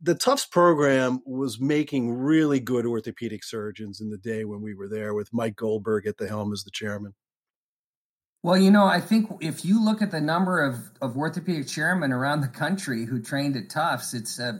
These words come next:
Speaker 2: it's pretty damn impressive. Um, and it wasn't known for being an academic powerhouse. And in fact, I remember <laughs> vividly when I did my first paper as a P G two with John Richmond,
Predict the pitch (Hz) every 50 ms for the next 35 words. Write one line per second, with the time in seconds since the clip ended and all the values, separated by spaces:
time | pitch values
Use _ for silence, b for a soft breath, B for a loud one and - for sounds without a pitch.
0 | - - 135 123 - - - - 165 175 196 196 156 156 156 156 156 147 131 120
1 | 120 - 139 156 185 - - 113 92 85 85 - - b b b b b b b
2 | b b 127 127 123 120 120 120 113 - - - 139 139 135 135 135 135 127 120
3 | 135 139 143 165 185 - 226 220 180 156 151 147 147 151 160 180 190 190 190 170
4 | 131 - - - 160 156 139 127 143 147 151 147 143 139 131 123 - 131 139 143
5 | 143 151 131 123 139 135 135 123 - - - 139 139 151 165 175 160 - 131 117
6 | 113 110 110 - - - - - 135 127 131 131 127 120 - 156 151 147 151 147
7 | - - - b b b b b b b 139 151 175 185 190 185 180 175 170 175
8 | 160 - - - 160 131 117 135 160 180 185 202 214 180 151 139 127 120 120 120
9 | 123 - b b b b b b - 135 135 131 135 143 156 160 156 139 131 165
10 | 160 147 147 131 131 123 - - 143 143 156 160 156 - - - 147 151 160 160
11 | - 160 143 131 123 117 123 117 113 - - - - 160 156 131 135 139 123 117
12 | - - - 165 180 180 131 110 101 - 131 131 131 135 131 127 127 165 190 -
13 | - - 123 104 98 98 101 110 113